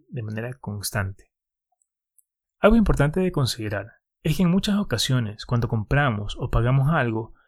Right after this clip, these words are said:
lo hacemos con nuestra tarjeta de crédito, lo cual es algo que debes tener mucho cuidado, pues si gastamos más del dinero que tenemos,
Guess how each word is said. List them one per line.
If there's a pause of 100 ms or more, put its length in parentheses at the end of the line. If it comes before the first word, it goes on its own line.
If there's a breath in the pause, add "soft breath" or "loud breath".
(100)
lo
hacemos
con
nuestra
tarjeta
de
crédito, (580 soft breath)
lo
cual
es
algo
que
debes
tener
mucho
cuidado, (840)
pues
si
gastamos
más
del
dinero
que
tenemos,